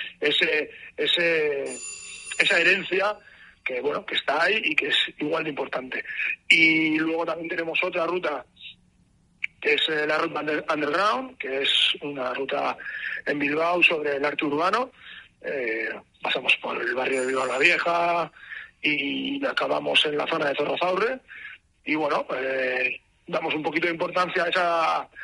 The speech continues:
esos grafitis, a esos murales, a ese arte urbano que, que poco a poco va cogiendo fuerza en la ciudad y que quizás zonas en las que no paseas o no vas si no es por, por ello, ¿no? Y por último,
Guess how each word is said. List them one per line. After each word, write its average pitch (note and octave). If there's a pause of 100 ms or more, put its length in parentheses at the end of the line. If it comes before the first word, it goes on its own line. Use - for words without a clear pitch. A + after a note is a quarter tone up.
(140)
esos E3
grafitis, E3
a E3+
esos D#3
murales, F3+
a E3
ese D#3+
arte D#3+
urbano F3
que, D#3 (520)
que D3+
poco E3+
a E3+
poco F#3
va E3+
cogiendo D#3+
fuerza D#3+
en E3
la E3
ciudad E3
y F3+
que A#2+ (560)
quizás F3 (200)
zonas G3
en D#3+
las D#3
que D#3
no D#3
paseas E3 (460)
o D#3
no D#3+
vas F3 (180)
si D#3
no D#3+
es D3+ (720)
por, B2+ (600)
por C3+
ello, A#2+
¿no? E3+ (480)
Y G3
por F3
último, F#3